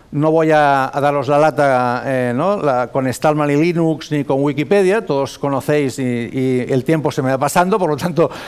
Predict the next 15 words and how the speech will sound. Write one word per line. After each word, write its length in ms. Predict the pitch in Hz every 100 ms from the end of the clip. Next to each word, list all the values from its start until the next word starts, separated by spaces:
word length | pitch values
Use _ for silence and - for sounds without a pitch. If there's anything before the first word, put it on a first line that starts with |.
| 110
digamos, 460 | 135 156 156 147 - - -
no 140 | 139 160
voy 120 | 160
a 60 |
insistir 340 | 160 143 - 170
en 80 | 185
esto, 420 | 208 - 226 277 - - - -
pero 200 | 175 185
sí 200 | - 226
que, 100 | 226
por 100 | 226
ejemplo, 320 | 170 214 202
David 260 | 156 175 180
Bollier, 380 | 202 208 226 226
¿no? 300 | 208 262